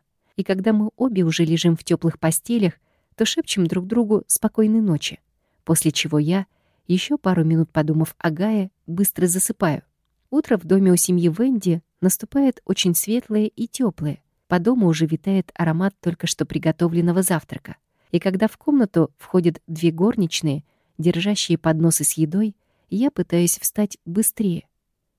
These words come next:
«Доброе утро!» Одна из них,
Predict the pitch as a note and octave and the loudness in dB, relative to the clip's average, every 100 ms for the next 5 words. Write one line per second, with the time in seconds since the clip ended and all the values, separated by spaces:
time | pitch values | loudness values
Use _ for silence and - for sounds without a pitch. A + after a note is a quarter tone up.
0 | - B3 E4 F#4 F4+ C4+ A3 A#3+ A#3 _ | -2 0 4 4 6 4 4 2 0 _
1 | _ _ _ _ _ - E3+ D#3 E3 D#3 | _ _ _ _ _ -2 0 2 4 2
2 | D3 G#3 G#3+ | 2 -2 -2